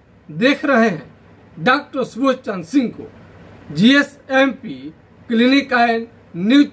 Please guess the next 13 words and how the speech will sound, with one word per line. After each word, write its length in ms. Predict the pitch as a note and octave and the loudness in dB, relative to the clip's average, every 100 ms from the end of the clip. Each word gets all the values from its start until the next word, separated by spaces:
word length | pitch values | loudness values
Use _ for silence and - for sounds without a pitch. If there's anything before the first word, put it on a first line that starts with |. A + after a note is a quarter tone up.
| - | -4
चैनल 300 | A3 B3+ B3 | -2 2 2
के 120 | B3 B3+ | 0 -6
अंतर्गत 960 | - A3+ A#3+ B3 G#3+ D3+ - - - | -6 -6 -2 0 0 -4 -10 -20 -6
लेप्रोसी, 760 | F#3 G3+ G#3 G#3 A3+ A3 A#3 - - - - - E3+ | -2 -2 0 2 2 0 -10 -14 -18 -20 -20 -12 -2
यानी 320 | G#3+ C4 D4 | 2 4 2
जिसे 280 | C4 C4+ C4 | 0 -2 -2
आप 260 | A#3 A#3 - _ - D#4+ | -2 -4 -12 _ -4 -2
कुष्ठ 300 | A#3 - D3+ | -2 -4 -14
रोग, 260 | B2+ C#3 - - - - | -12 -14 -16 -20 -20 -10
सुनबहरी, 800 | - A#3+ G3 C4+ A3+ A3 C#3+ B2 - - - - - - | 0 2 4 2 2 0 -6 -12 -20 -20 -20 -20 -20 -8
हंसन 380 | G3+ B3+ C#4 C#4 | -2 0 2 2
disease, 420 | A3+ G3 D#3 C#3+ - - - - | 0 -2 -2 -4 -8 -20 -20 -18
कोढ़ 480 | - B3 C#4 B3 G#3 | 0 4 6 4 0